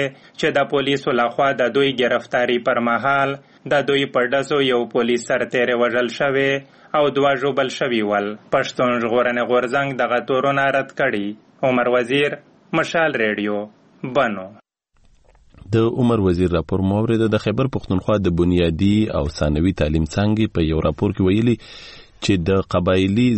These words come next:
Speaker 2: ضلعو شاوخوا څلوېښت فیصده زده کوونکي په سکولونو کې داخل دي، خو ورځي نه. بل خوا د خیبر پښتونخوا اعلی وزیر د تعلیم سلاکار ضیاء الله بنګش وایي، ډېر زر به د دغو ضلعو سکولونو سمولو لپاره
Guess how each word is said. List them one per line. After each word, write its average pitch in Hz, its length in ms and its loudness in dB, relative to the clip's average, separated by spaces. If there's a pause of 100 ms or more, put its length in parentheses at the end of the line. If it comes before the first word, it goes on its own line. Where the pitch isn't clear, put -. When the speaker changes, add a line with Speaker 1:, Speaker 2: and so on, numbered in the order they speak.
Speaker 2:
ضلعو 90 260 2 (140)
شاوخوا 95 380 0
څلوېښت 92 500 0
فیصده 78 340 0
زده 76 220 -4
کوونکي 95 320 0
په 78 80 -4
سکولونو 92 340 0
کې 87 160 -2
داخل 104 320 0
دي، 101 80 0
خو 82 160 -2
ورځي 73 340 0
نه. 76 80 2 (540)
بل 92 140 2
خوا 92 140 4
د 87 100 0
خیبر 90 280 0
پښتونخوا 85 460 -2
اعلی 90 200 2 (100)
وزیر 92 360 2 (380)
د 78 260 0
تعلیم 90 300 2
سلاکار 80 460 0
ضیاء 78 120 2
الله 82 220 2
بنګش 82 320 0
وایي، 104 180 2
ډېر 92 300 2
زر 98 180 0
به 73 80 0
د 78 140 0
دغو 85 240 0
ضلعو 85 320 0
سکولونو 95 420 0
سمولو 78 400 0
لپاره 78 320 -2